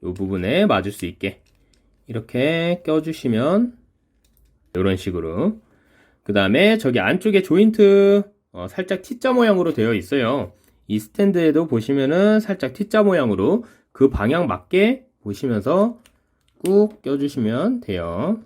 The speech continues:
너무 힘으로 하시면 부러지니까 조심해 주시고. 음. 해서 조금 뭐 정리해 주시고, 어, 해주시면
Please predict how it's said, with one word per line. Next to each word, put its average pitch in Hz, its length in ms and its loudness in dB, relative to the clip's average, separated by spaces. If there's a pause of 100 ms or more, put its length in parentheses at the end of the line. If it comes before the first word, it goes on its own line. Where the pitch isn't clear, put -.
너무 98 220 -4
힘으로 170 260 0
하시면 139 320 -4
부러지니까 160 760 -2
조심해 107 380 -4
주시고. 90 440 -8 (320)
음. 82 160 -16 (1400)
해서 185 460 2
조금 143 200 -4
뭐 98 120 -2
정리해 185 400 2
주시고, 180 600 -2 (300)
어, 85 360 -14
해주시면 151 800 0